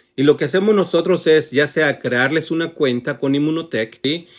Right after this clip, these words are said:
Y hay promociones. A todos los meses la compañía pone promociones para nuestros clientes, les pone que si compras doscientos dólares en producto o acumulas doscientos dólares en producto en Estados Unidos,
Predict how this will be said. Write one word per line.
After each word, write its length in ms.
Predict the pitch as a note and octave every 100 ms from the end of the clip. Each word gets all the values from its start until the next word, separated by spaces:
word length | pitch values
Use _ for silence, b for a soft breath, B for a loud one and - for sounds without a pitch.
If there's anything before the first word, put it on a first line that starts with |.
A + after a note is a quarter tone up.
| b _
Y 140 | B2
hay 140 | B2 D#3
promociones. 840 | G3+ D#3+ A#2 - E3+ B2+ G2+ -
A 180 | - G2+
todos 240 | - F3+ F#3+
los 120 | C#3+
meses 260 | E3 E3+
la 120 | E3+ -
compañía 500 | B2+ B2 C3 D#3 -
pone 240 | C#3+ D3
promociones 720 | B2+ A2+ A2 - D#3+ D#3+ D3+
para 180 | C3+ B2+
nuestros 340 | C3 - C3
clientes, 720 | - D#3+ D#3 D3 D#3+ D#3+ D#3 - B B B B
les 220 | C3 C#3
pone 340 | - D3+ D#3 D3+
que 100 | C#3
si 160 | B2
compras 400 | - C#3+ D#3 D3+
doscientos 420 | C3+ A#2+ C#3+ C#3+
dólares 340 | C3+ D3 C#3+ C3+
en 100 | A#2
producto 480 | A#2+ C3+ C#3+ D#3+ D3
o 160 | C#3
acumulas 720 | C3+ A#2+ - C3 D3+ G#3+ A#3+ F#3
doscientos 380 | C3+ D3+ D#3 D3+
dólares 300 | D#3 D#3 C3+
en 80 |
producto 320 | B2+ C3 C#3 D3+
en 80 |
Estados 360 | B2+ - C#3 B2+
Unidos, 500 | D#3+ E3 D#3 E3+ -